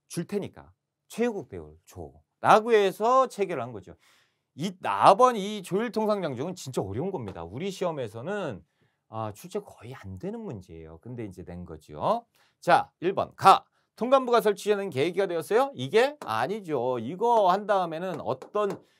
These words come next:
이 조청상민 수륙 무역 장정의 다른 이름은 뭡니까? 조-, 아, 조-, 그 일본과,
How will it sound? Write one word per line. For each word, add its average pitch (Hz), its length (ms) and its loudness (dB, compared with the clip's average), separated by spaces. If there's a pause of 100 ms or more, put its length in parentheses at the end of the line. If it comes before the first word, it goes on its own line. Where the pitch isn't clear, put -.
(120)
이 170 240 -2
조청상민 196 560 -2
수륙 185 260 -8
무역 180 200 -4
장정의 165 380 -8
다른 139 300 -10
이름은 135 280 -12
뭡니까? 104 540 -4 (500)
조-, 196 380 4
아, 92 460 -2
조-, - 260 -6 (120)
그 110 280 -6
일본과, 208 960 2